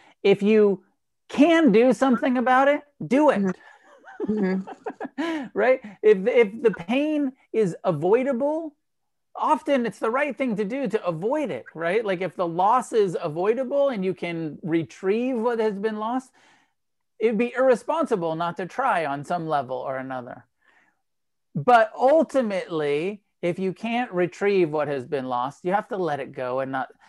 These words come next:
Speaker 1: suffer about it. And if you can't avoid the pain, then compassion is the only, uh, wise relationship,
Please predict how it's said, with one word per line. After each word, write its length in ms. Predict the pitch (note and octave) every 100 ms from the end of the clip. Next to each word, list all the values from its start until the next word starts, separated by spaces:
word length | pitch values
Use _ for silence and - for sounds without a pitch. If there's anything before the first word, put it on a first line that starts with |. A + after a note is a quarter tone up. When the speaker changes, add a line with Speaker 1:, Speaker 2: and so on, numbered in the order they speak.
| _
Speaker 1:
suffer 360 | _ D3+ C#3+ D3
about 320 | C3+ C3+ C3+
it. 120 | D#3
And 160 | E3 E3
if 80 | D#3
you 120 | E3
can't 260 | - G#3+ G3+
avoid 580 | E3 C3+ F3 A#3 B3 F#3+
the 80 |
pain, 400 | D#3 D3+ C#3 C3+ C3 - -
then 280 | F#3+ B3
compassion 720 | F3 G#3 E3+ G3+ B3 - G#3 D#3+
is 280 | D#3+ C#3+
the 300 | D#3 D3 C#3 - _ _ _ _ -
only, 920 | A3 C4+ A3+ F3+ C#3+ C3 B2 B2 C3
uh, 300 | C#3 B2 A#2
wise 360 | C3+ D3 D3 C3+
relationship, 840 | C#3 B2+ B2 C#3+ B2 C3 C3+ F3